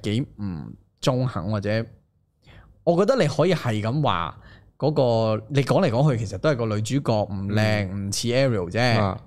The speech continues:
Speaker 1: 噉當然都係我開頭所講嘅嘢啦。
Speaker 2: 嗯。
Speaker 1: 但我睇完之後呢，我承認佢係改編得好好。
Speaker 2: 嗯。
Speaker 1: 故事上，
Speaker 2: 啊。
Speaker 1: 齋講故事先，我哋先唔好理嗰個女主角咩樣。
Speaker 2: 演技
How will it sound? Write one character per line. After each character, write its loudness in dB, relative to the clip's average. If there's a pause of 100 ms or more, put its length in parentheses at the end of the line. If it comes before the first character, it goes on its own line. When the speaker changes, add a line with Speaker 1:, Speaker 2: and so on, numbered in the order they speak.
(200)
Speaker 1:
噉 -2
當 4
然 2
都 2
係 0
我 -4
開 4
頭 2
所 0
講 2
嘅 0
嘢 2
啦。 0
Speaker 2:
嗯。 -8
Speaker 1:
但 2
我 4
睇 4
完 2
之 2
後 2
呢， 2 (920)
我 2
承 0 (160)
認 -4
佢 0
係 -6
改 -4 (120)
編 2
得 0
好 -14 (260)
好。 -10 (420)
Speaker 2:
嗯。 2 (1500)
Speaker 1:
故 2
事 0
上， -4 (160)
Speaker 2:
啊。 -10
Speaker 1:
齋 4
講 2
故 0
事 -2
先， -2 (220)
我 2
哋 4
先 2 (180)
唔 -2
好 -2
理 2
嗰 2
個 0
女 0
主 -2
角 0
咩 0
樣。 -4
Speaker 2:
演 0
技 -4